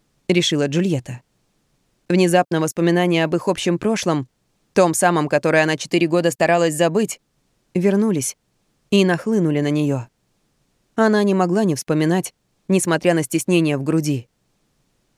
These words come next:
"Приходи к статуе". Этой статуей было небольшое каменное изваяние плачущей женщины,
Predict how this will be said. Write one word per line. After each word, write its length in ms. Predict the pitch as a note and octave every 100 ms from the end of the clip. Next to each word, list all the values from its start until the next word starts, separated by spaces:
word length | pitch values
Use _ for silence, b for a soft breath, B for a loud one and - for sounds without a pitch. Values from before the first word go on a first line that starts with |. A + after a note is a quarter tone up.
| _
"Приходи 460 | - A#3+ B3+ A3+ G#3+
к 20 |
статуе". 540 | - F3+ - D3+ D3 _ _ _ _ _ _ _ _ _ _ _ _ _ -
Этой 280 | F#3 F3+ E3+
статуей 400 | - G3 F#3+ D#3+
было 160 | D3 D#3
небольшое 560 | D#3+ D#3 D#3 - F3
каменное 480 | D#3+ F3 E3+ E3 D#3+
изваяние 560 | D3+ D3+ D#3+ F3 E3+ D#3+
плачущей 480 | E3 D#3+ E3 - E3
женщины, 560 | G#3 G#3+ - C3+ B2